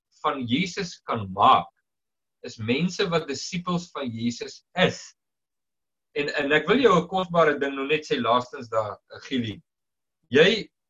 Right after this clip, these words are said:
eh, jy, ehm, jy sal baie, baie minder tyd afstaan aan mense oproep om disippels te maak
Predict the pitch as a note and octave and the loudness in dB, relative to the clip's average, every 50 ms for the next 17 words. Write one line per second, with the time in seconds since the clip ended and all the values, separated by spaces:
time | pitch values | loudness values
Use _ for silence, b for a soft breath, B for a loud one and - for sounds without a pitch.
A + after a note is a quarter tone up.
0 | _ _ _ _ - D3 C#3+ C#3+ - - D4 B2 C#3 C#3+ D3+ D3 D3+ - _ _ | _ _ _ _ -4 -2 -2 -2 -2 -2 -2 0 2 2 2 2 0 -6 _ _
1 | _ _ _ _ _ _ C3+ C3+ C3 C3 C3 C3 B2 _ _ _ _ _ _ _ | _ _ _ _ _ _ -6 -4 -4 -4 -6 -10 -14 _ _ _ _ _ _ _
2 | _ _ _ _ B2 B2+ C3+ C#3 C3+ C3+ C3+ C#3 C#3 C3 A#2+ A2+ _ _ _ _ | _ _ _ _ -14 -6 -2 0 2 2 2 0 -2 -4 -8 -10 _ _ _ _
3 | _ _ _ _ _ _ _ _ _ _ _ _ - - - - E3+ D#3+ D#3 D#3 | _ _ _ _ _ _ _ _ _ _ _ _ -16 -8 -2 2 2 4 4 4
4 | D3+ - - _ - - - _ _ - F#3 A#3 C4+ C#4+ C#4 B3+ F3 C#3 - - | 2 0 -6 _ -20 -20 -20 _ _ 4 6 6 6 6 6 4 4 2 -2 -10
5 | _ _ F3 F#3+ G3+ A#3+ C4 C#4+ - C#3+ B2 B2 C#3+ D3+ D#3 E3 D#3 D#3 - - | _ _ 4 6 6 8 8 8 8 6 4 0 -2 0 2 2 0 0 -2 -4
6 | - F#3 F#3 F3+ F3 - - _ _ _ _ _ _ _ _ _ _ _ _ _ | -2 0 0 0 -2 -6 -12 _ _ _ _ _ _ _ _ _ _ _ _ _
7 | _ _ _ _ _ - E3+ F3+ F3 - - - - - D3 A2+ F#2+ F#2 F2+ F2+ | _ _ _ _ _ 2 2 2 2 0 -6 -12 -8 -4 -2 -2 -2 -2 -4 -6
8 | A2+ B2 _ _ _ _ _ _ _ _ _ _ _ _ _ _ _ _ _ _ | -8 -10 _ _ _ _ _ _ _ _ _ _ _ _ _ _ _ _ _ _
9 | _ _ _ _ - - - _ _ _ _ _ _ C#3 C#3 C#3 C#3+ C#3+ D3 D3 | _ _ _ _ -20 -20 -20 _ _ _ _ _ _ 2 4 6 6 4 2 -2
10 | D3 - - C3 B2 B2 C3+ C#3+ D#3+ F3 F#3+ F3+ - G#3 G3+ F#3+ - - G3+ A3+ | -10 -10 -8 -4 -2 0 2 2 2 2 0 0 -2 -2 -2 -4 -2 2 2 2
11 | A3+ - E3+ E3+ F#3 G#3 F#3 F3 - - _ _ _ _ _ _ - D3+ D3 C#3+ | 4 6 6 6 6 6 4 2 -2 -8 _ _ _ _ _ _ -16 -16 -8 -4
12 | D#3 D3+ - - - G3 F3+ F3+ F#3+ F#3 F3 - - - - C#3 B2 A#2 A#2 C#3 | -2 -2 -2 -4 -8 -8 -6 -2 -2 -2 -2 -4 -8 -10 -8 -6 -6 -2 0 2
13 | F3+ G3+ E3+ A2 F2+ - | 4 4 4 2 0 -4